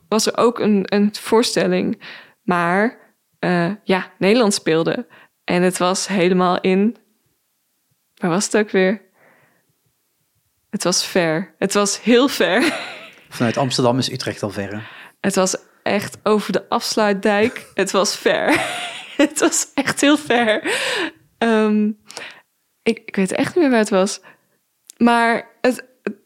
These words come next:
Speaker 1: er stond dus 's ochtends, "Wie wilde hier af-,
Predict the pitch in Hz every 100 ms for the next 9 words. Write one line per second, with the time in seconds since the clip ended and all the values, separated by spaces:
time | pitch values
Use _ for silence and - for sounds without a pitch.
0 | - 220 - 277 262 247 - 311 - -
1 | 190 202 269 - - - _ _ _ _
2 | _ _ _ _ _ _ 226 269 262 240
3 | 240 233 208 220 202 208 - 240 -